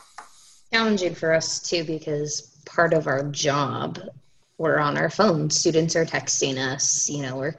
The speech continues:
we're checking emails because we're out of the office, or when we're actually on campus, you know, we've got, we're posting to Instagram all the time and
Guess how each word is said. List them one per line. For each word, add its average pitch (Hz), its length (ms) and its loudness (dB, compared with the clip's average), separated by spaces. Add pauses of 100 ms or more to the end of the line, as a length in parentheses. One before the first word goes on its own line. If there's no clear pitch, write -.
(440)
we're 170 100 -4
checking 170 380 2
emails 151 920 2
because 151 320 0
we're 147 100 2
out 143 200 0
of 143 160 -4
the 151 80 0
office, 143 640 -2
or 143 600 0 (760)
when 160 200 0
we're 147 140 2
actually 143 480 -2
on 139 160 -6
campus, 165 640 -4
you 156 160 -8
know, 139 160 -8
we've 151 320 -8
got, 131 380 -6
we're 160 80 -2
posting 160 440 -4
to 226 100 2
Instagram 175 600 0
all 151 120 2
the 208 80 2
time 202 460 0
and 147 300 -4